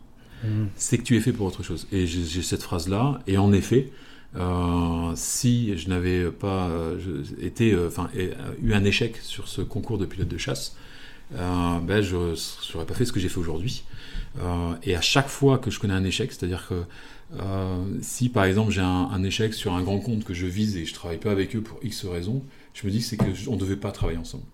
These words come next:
Speaker 1: Hmm.
Speaker 2: C'est qu'il y a quelque chose de plus grand qui m'attend derrière. Euh, et, euh, ça a toujours fonctionné, euh, dans mon, dans mon mode de schéma, quoi.
Speaker 1: Hmm. Un po-, un positivisme qui te permet de, d'avancer et de, de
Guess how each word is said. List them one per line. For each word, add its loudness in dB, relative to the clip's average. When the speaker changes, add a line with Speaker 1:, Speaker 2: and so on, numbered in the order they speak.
Speaker 1:
Hmm. 6
Speaker 2:
C'est 0
qu'il 0
y 4
a 10
quelque 4
chose 2
de 6
plus -2
grand 4
qui -4
m'attend -2
derrière. -4
Euh, -4
et, 2
euh, -2
ça -8
a -6
toujours 0
fonctionné, -4
euh, -4
dans -6
mon, -6
dans -6
mon -6
mode 2
de -4
schéma, -8
quoi. -16
Speaker 1:
Hmm. -2
Un 4
po-, 6
un 6
positivisme 8
qui -6
te -14
permet 6
de, 2
d'avancer 6
et 10
de, 4
de 2